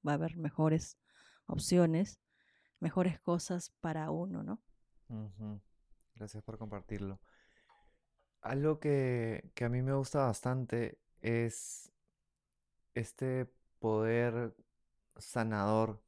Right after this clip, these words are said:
Speaker 2: que tiene la, la escritura, ¿no? A mí me, me encanta también investigar y hay un psicólogo que, que realiza diferentes investigaciones sobre cómo escribir sobre nuestras emociones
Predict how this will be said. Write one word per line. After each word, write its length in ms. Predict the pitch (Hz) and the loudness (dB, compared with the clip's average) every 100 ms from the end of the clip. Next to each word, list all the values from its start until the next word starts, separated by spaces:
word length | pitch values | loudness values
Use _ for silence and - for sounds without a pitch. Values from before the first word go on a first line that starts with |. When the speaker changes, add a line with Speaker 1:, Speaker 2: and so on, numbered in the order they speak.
| - - | -20 -14
Speaker 2:
que 140 | - | -10
tiene 320 | 107 107 107 110 | -6 -4 -2 0
la, 540 | 104 98 98 98 - _ - _ _ _ _ _ _ - | 0 0 -2 -6 -12 _ -20 _ _ _ _ _ _ -6
la 120 | 104 | -4
escritura, 580 | 98 104 104 117 110 - _ _ _ _ _ _ _ _ | -4 -4 -4 -2 -4 -6 _ _ _ _ _ _ _ _
¿no? 100 | - - - | -18 -18 -10
A 80 | 104 | -6
mí 80 | |
me, 360 | 110 110 110 95 - | -4 -2 -2 -4 -10
me 220 | - 107 | -8 -6
encanta 540 | 107 104 - 127 123 117 | -4 -6 -4 -2 0 0
también 260 | 113 117 | 0 2
investigar 760 | 127 123 113 - 104 113 117 107 | 2 0 -2 -2 4 6 6 4
y 120 | 104 | 0
hay 160 | 101 | 0
un 420 | 110 110 110 110 92 | 0 0 -2 -4 -6
psicólogo 580 | - 110 110 107 110 | -6 2 4 4 2
que, 280 | - 101 95 - | 0 -8 -10 -12
que 320 | 98 98 - - | -12 -12 -14 -8
realiza 300 | 98 107 117 | -2 0 2
diferentes 380 | 113 107 107 117 | 0 0 -4 -6
investigaciones 640 | 110 107 - 95 - 104 | -6 -6 -6 -6 -6 -6
sobre 240 | 113 104 95 | -6 -6 -6
cómo 440 | 107 107 110 - - - _ _ _ _ - | -4 -2 -2 -4 -12 -20 _ _ _ _ -8
escribir 720 | 107 - 117 110 113 120 - | -8 0 2 4 4 2 0
sobre 440 | - - 104 101 98 | -10 -2 2 4 2
nuestras 380 | 95 - 95 98 | 0 -2 -6 -4
emociones 720 | 95 92 117 110 101 - | -4 -2 0 0 -2 -6